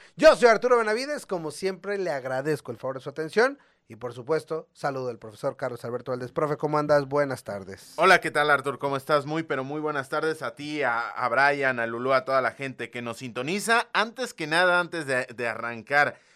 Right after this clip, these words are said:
Speaker 2: con los temas, mandar un fuerte abrazo a don Roberto Guerrero Ayala, que está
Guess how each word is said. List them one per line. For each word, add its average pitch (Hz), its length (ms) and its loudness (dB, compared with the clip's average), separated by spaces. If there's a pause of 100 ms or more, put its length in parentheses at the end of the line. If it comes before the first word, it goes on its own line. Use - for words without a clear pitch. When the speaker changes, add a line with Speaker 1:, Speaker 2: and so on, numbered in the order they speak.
(140)
Speaker 2:
con 127 180 -6
los 123 220 -6
temas, 202 520 0
mandar 143 440 0
un 190 120 -2
fuerte 165 320 -2
abrazo 143 420 2
a 160 60 2
don 135 160 -2
Roberto 117 460 -2
Guerrero 113 500 -2
Ayala, 104 460 -4
que 110 160 -12
está 135 400 0